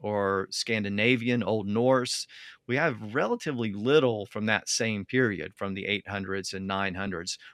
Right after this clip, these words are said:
We have a fair amount of Old English because, again, there was a, an emphasis placed on the creation of documents. In fact, um,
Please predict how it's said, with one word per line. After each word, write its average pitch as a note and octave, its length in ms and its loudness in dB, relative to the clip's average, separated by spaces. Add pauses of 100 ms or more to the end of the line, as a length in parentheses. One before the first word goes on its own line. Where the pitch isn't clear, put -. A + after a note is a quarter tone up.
We D3 100 -8
have A#3+ 180 0
a G#3+ 80 4
fair F3+ 420 2
amount C3 360 2
of A2 120 -2
Old G2 200 0
English F#2+ 520 -6 (320)
because, G#2+ 840 2
again, G#2+ 480 0
there G#2 140 0
was G#2 200 -2
a, G#2 120 -6 (120)
an G#2 280 -4
emphasis A#2+ 720 -4 (200)
placed C3 400 0
on G2+ 360 -4
the G2+ 100 -10
creation A2 680 -2
of F#2 100 -12
documents. G2 540 -4
In G2 80 -12
fact, G#2 340 0 (380)
um, G2+ 300 -2